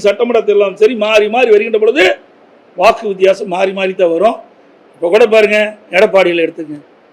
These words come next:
உதாரணத்துக்கு, ரெண்டாயிரத்தி பத்தொன்பதுல சேலம் நாடாளுமன்றத்தில் ரெண்டாயிரத்தி பத்தொன்பதுல எட்டாயிரத்தி இருநூத்தி ஐம்பது ஓட்டு குறைவு. அப்போ அண்ணா தி மு க, பாட்டாளி மக்கள் கட்சி,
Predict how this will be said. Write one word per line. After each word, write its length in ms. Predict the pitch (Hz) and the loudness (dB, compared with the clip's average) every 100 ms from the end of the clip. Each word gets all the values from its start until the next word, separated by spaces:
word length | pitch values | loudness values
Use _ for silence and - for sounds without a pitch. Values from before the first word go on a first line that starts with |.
| - | -6
உதாரணத்துக்கு, 500 | 180 190 170 156 147 - _ _ _ 170 | 0 0 -2 -10 -16 -18 _ _ _ -8
ரெண்டாயிரத்தி 460 | 208 226 226 202 196 | 0 4 4 2 -2
பத்தொன்பதுல 460 | 196 220 202 180 170 - _ _ _ _ | 0 2 4 2 -2 -12 _ _ _ _
சேலம் 340 | 196 208 214 185 | 2 4 6 4
நாடாளுமன்றத்தில் 540 | 214 220 214 185 214 | 4 4 2 -2 0
ரெண்டாயிரத்தி 400 | 196 220 220 185 185 | 2 4 4 2 -4
பத்தொன்பதுல 400 | 185 185 180 208 233 - - 185 | -4 -2 2 4 2 -2 -8 -4
எட்டாயிரத்தி 460 | 190 262 269 247 220 | 0 4 4 4 2
இருநூத்தி 260 | 208 202 202 | 0 -2 -6
ஐம்பது 160 | 175 180 | -2 0
ஓட்டு 140 | 226 - - | 0 -2 0
குறைவு. 260 | 196 202 175 _ _ _ _ _ _ _ _ _ _ _ 190 | 2 2 -2 _ _ _ _ _ _ _ _ _ _ _ -2
அப்போ 220 | 208 254 185 202 220 - - _ _ _ _ 185 | 4 6 8 6 4 -4 -20 _ _ _ _ -4
அண்ணா 180 | 214 214 | 0 0
தி 60 | 196 185 | 0 -6
மு 60 | 156 | -4
க, 100 | 185 226 - _ _ _ _ | -2 -2 -4 _ _ _ _
பாட்டாளி 360 | 170 202 226 214 196 | -2 2 4 4 2
மக்கள் 240 | 190 170 | -6 -6
கட்சி, 240 | 185 - | -8 -8